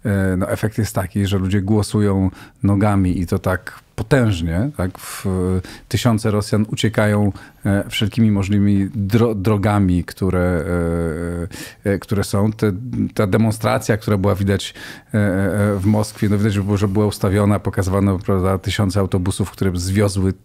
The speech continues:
tych ludzi. Mm, oczywiście, m-, może jest inaczej, ale takie, ja, ja mam takie wrażenie, patrząc z zewnątrz na to, że, że to raczej mu się rozłazi, e, niż złazi. No plus cała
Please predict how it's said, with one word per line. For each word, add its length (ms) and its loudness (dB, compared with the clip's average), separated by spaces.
tych 320 -6
ludzi. 480 0
Mm, 420 2
oczywiście, 380 -2
m-, 200 0
może 480 2
jest 200 -2
inaczej, 360 2
ale 100 0
takie, 200 -2
ja, 420 2
ja 140 4
mam 140 2
takie 260 -2
wrażenie, 540 0
patrząc 420 -2
z 120 -2
zewnątrz 520 0
na 140 0
to, 140 -2
że, 320 0
że 120 -14
to 120 0
raczej 220 0
mu 120 2
się 180 0
rozłazi, 880 0
e, 340 -2
niż 220 2
złazi. 320 -2
No 100 -2
plus 200 -6
cała 320 2